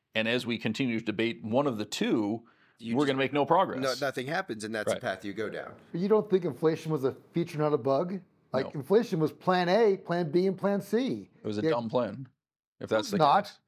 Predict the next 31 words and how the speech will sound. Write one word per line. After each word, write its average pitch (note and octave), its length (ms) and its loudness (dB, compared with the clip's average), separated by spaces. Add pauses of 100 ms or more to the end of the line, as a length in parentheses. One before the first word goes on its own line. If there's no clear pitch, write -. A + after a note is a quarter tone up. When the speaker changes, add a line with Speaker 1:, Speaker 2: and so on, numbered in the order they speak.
(120)
Speaker 3:
It's - 80 -12
the G#3+ 80 -4
only G#3 200 4
way G#3+ 120 8
to G3 80 6
get F#3 140 4
out G3 180 6
of, F#3 160 2
out, F3 280 2
out F3+ 140 2
of E3+ 60 -2
the, F#3 120 2
out F3 120 4
of D3+ 160 -4
debt. F3+ 280 2
You C#3 120 0
Speaker 1:
It A2+ 40 2
Speaker 3:
can C#3+ 80 2
Speaker 1:
is. C3+ 60 0
Speaker 3:
either C#3 140 -2
grow D3 300 8
or F#3+ 100 6
you F#3+ 80 0
can G#3 80 0
inflate. G3+ 480 2
I - 20 -4
mean, B2+ 80 -8
that's C#3+ 180 0
kind D#3+ 160 -2
of B2+ 80 0
it. C#3 280 2